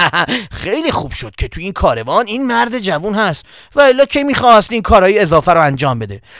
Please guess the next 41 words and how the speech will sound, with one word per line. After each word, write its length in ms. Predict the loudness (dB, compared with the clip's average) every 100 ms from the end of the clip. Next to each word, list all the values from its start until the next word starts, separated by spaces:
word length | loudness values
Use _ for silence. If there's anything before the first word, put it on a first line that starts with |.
| 0
مراقب 400 | 6 8 8 6
اهالی 420 | 6 4 2 0
کاروان 500 | 0 4 2 2 -2
باشه، 280 | -2 -4 -4
با 100 | 0
بچه‌ها 400 | 0 0 2 2
بازی 340 | 6 4 4 -2
کنه، 300 | -2 -2 -4 -8 -8
به 60 |
پیرزن 460 | 2 4 4 4 2
و 40 |
پیرمرد 460 | 2 0 0 -2 -2
کمک 340 | -2 0 0 0
کنه، 320 | 0 0 -2 -8 -20
کلی 400 | -10 -2 0 0
هم 140 | 0 2
بار 320 | 4 4 4
منو 240 | 4 4
به 100 | 4
دوش 340 | 4 4 4 2
بکشه. 460 | -2 -4 -12 -14 _ _ _
تازه 380 | -4 0 0 0 -6 0
هر 260 | 4 6
وقتم 280 | 4 2 -2
که 140 | -2
تشنه 340 | -4 -4 -4 -6
بودیم، 320 | -6 -6 -6 -8 -4
آبی 300 | 4 6 6
که 140 | 2 2
داشته 300 | 2 0 0
رو 100 | 0
بین 200 | -4 -4
ما 120 | -4
تقسیم 420 | -4 -8 -8 -8
کرده، 340 | -8 -8 -10 -16 -20 _
غذایی 440 | 0 2 4 2 2
که 120 | 0
داشته 300 | -4 -4 -4
رو 60 | -4
تقسیم 460 | -4 -6 -8 -8
کرده. 280 | -8 -12 -16